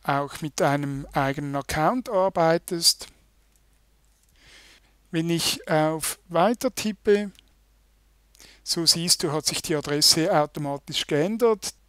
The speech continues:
Diese Adresse kannst du letztlich dann auch weitergeben. Zunächst jetzt aber noch ein paar Einstellungen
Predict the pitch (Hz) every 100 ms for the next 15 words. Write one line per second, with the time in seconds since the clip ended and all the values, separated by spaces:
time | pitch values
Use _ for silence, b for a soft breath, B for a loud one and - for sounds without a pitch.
0 | _ - 175 - 214 175 147 135 - -
1 | 151 147 165 143 - - 156 - 165 220
2 | 165 185 - - 131 131 139 131 127 127
3 | 123 120 _ _ _ _ _ _ - 165
4 | 185 254 - 220 190 180 170 160 - 180
5 | - 156 156 147 147 - 151 147 147 143
6 | 143